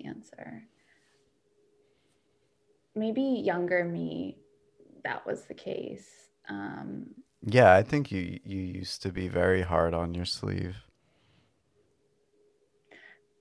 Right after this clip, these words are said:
Speaker 1: Now I'm like, I wanna, I wanna, like, be in someone else's world. I don't wanna be in my world.
Speaker 2: I think that's an interesting, uh, that's kind of an important distinction.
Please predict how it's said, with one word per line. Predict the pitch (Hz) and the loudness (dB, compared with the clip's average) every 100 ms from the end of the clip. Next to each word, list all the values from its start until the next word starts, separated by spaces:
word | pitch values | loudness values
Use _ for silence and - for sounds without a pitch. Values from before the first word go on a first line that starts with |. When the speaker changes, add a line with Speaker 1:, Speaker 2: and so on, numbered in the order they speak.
| 247 | 4
Speaker 1:
Now | 254 | 6
I'm | 302 294 | 8 8
like, | 254 247 226 | 4 0 -4
I | |
wanna, | 240 262 269 247 | -2 0 -2 -4
I | 233 | -6
wanna, | 247 262 254 | -2 -2 -2
like, | 226 - - | -4 -10 -10
be | 214 | -6
in | 214 | -6
someone | 208 202 190 | -6 -8 -8
else's | 190 196 - - | -10 -10 -12 -10
world. | - - - | -12 -12 -14
I | - | -14
don't | 214 | -12
wanna | 214 214 | -12 -10
be | 214 | -10
in | 214 | -10
my | - - | -12 -14
world. | - - - - - _ _ - _ _ _ _ - - - - - _ _ - - | -14 -12 -12 -14 -16 _ _ -20 _ _ _ _ -20 -20 -20 -20 -20 _ _ -2 8
Speaker 2:
I | 123 | 8
think | 180 175 | 10 8
that's | 156 - | 8 8
an | 123 110 | 4 6
interesting, | 120 117 117 110 - 110 107 104 | 4 2 0 -2 2 2 4 4
uh, | 104 104 101 101 101 98 98 - - _ _ _ _ _ _ _ _ _ | 6 8 8 8 8 4 0 -10 -20 _ _ _ _ _ _ _ _ _
that's | - 107 | -8 -4
kind | - 120 | 2 4
of | |
an | 110 | 4
important | 107 - 113 101 | 4 6 6 6
distinction. | 98 95 - 117 110 90 95 | 0 -2 0 0 0 -4 -6